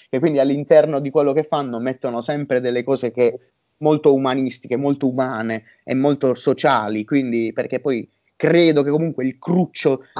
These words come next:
di molti artisti sia proprio vedere l'irrazionalità e l'illogicità di tutto quello che è il nostro sistema attuale, contemporaneo, che fa acqua da tutte le parti, a livello di logica, a livello di, di empatia, a livello di,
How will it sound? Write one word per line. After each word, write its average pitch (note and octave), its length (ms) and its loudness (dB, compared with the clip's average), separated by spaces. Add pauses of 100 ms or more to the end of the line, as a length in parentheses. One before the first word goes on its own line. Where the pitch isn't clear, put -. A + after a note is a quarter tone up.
di C#3+ 100 -2
molti D#3 320 0
artisti D#3 560 0
sia C3+ 340 2
proprio B2+ 880 2
vedere D3+ 1000 0
l'irrazionalità D3 1040 -2
e B2+ 80 0
l'illogicità C#3+ 920 -2
di B2+ 200 -12
tutto D3+ 320 -4
quello C3+ 300 0
che B2 200 2
è B2+ 60 4
il A#2 260 -2
nostro A#2+ 420 -6
sistema G#2+ 580 -4 (440)
attuale, G#2+ 600 0
contemporaneo, A2+ 840 -4 (200)
che - 120 -4
fa B2+ 160 0
acqua A#2+ 240 -4
da B2 80 -4
tutte B2 240 -6
le A2 100 -2
parti, A2 500 -4 (240)
a A#2 80 -2
livello B2 340 0
di C3+ 140 -2
logica, C3 540 2
a A2 40 0
livello A#2+ 360 -2
di, B2 340 -2
di A#2+ 100 -2
empatia, A#2+ 680 -2
a - 20 0
livello B2 360 0
di, B2 380 -2